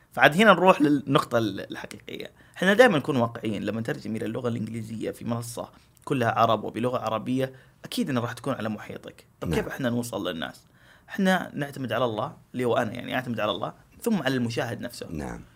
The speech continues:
Speaker 1: هو اللي ياخذ المقطع ويرسله للمكان اللي يراه مناسب.
Speaker 2: نعم.
Speaker 1: يا بالفيسبوك، يا في جروبات أجانب، أو في موقف معين حدث،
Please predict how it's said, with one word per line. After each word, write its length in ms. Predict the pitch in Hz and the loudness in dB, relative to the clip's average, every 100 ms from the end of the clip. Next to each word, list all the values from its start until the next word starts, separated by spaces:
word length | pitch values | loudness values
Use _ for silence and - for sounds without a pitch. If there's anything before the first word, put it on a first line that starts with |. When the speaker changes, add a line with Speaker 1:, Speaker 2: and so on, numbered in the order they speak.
| _ _ _ - | _ _ _ 6
Speaker 1:
هو 160 | 277 | 10
اللي 140 | 185 139 | 12 12
ياخذ 240 | - 120 | 10 6
المقطع 440 | 113 120 - 165 - | 2 0 -2 -6 -2
ويرسله 420 | 139 175 - 139 | -2 -2 -2 0
للمكان 400 | 127 123 151 151 | 0 -2 -2 -2
اللي 120 | 123 | 2
يراه 280 | 123 131 127 | 4 2 0
مناسب. 460 | 117 104 - 85 80 | -4 -4 -6 -10 -6
Speaker 2:
نعم. 260 | 69 58 - _ _ - | -6 -8 -16 _ _ 8
Speaker 1:
يا 140 | 240 | 10
بالفيسبوك، 800 | 131 113 117 117 113 110 107 107 - _ - | 10 6 2 0 0 0 0 0 -10 _ -2
يا 100 | 165 | -2
في 120 | 131 | 0
جروبات 360 | 127 123 123 123 | 2 6 6 6
أجانب، 560 | 113 113 113 110 117 - - - - | 0 2 2 0 -4 -8 -20 -4 2
أو 100 | 190 | 2
في 160 | - 143 | 2 2
موقف 420 | 143 127 127 120 | 2 2 -4 0
معين 360 | 117 131 123 | 4 4 4
حدث، 420 | 120 127 123 120 | 4 4 6 4